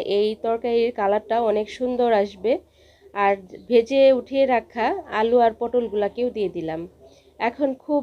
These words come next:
ভালো করে এই আলু, পটল, আহ, সব কিছুই মশলার সাথে মিশিয়ে নিব। আর তিন চার মিনিটের মতো এরকম করে এই মশলার সাথে সবজিগুলাকে একটু কষিয়ে নিব।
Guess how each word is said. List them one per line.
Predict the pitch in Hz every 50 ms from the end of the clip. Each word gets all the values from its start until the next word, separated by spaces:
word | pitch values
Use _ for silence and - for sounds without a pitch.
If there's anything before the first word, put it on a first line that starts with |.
| 226 220
ভালো | - - 254 226 214 247 277 277
করে | - 269 254 226 214 254 370 403 - _ _ - _ _ -
এই | - 214 214 - -
আলু, | 214 220 240 240 254 247
পটল, | 240 - 233 233 226 - 233 220 226 233
আহ, | 240 233 - - - 185 190 202
সব | - - 254 226 220 220 -
কিছুই | - 254 254 254 - 226 254 311
মশলার | 277 208 214 220 - 233 220 226 226 233
সাথে | - 269 226 - - 208 233 302
মিশিয়ে | 285 226 220 233 - - 247 240
নিব। | 240 233 233 220 220 262 339 403 - - _ _ _ _ _ -
আর | - 185 185 185 -
তিন | - 269 277 277
চার | 262 302 277 269 269
মিনিটের | 262 247 226 226 233 226 254 254 254
মতো | 254 233 208 196 - 240 330 415
এরকম | 294 240 240 226 220 226 - 233 262 302 285
করে | 269 - 247 226 262 392 427 - _ - - - _ _
এই | - 202 208 214 202 214 - - _ _ _ -
মশলার | 208 220 233 - - 262 247 240 262 -
সাথে | - 269 247 - _ 240 262 381 427 370
সবজিগুলাকে | - - 240 214 202 196 240 226 233 240 240 240 247 247 - 277 311 403 359 247
একটু | 196 - - - 247
কষিয়ে | - 233 226 226 - 226 196 180
নিব। | 175 165 156 156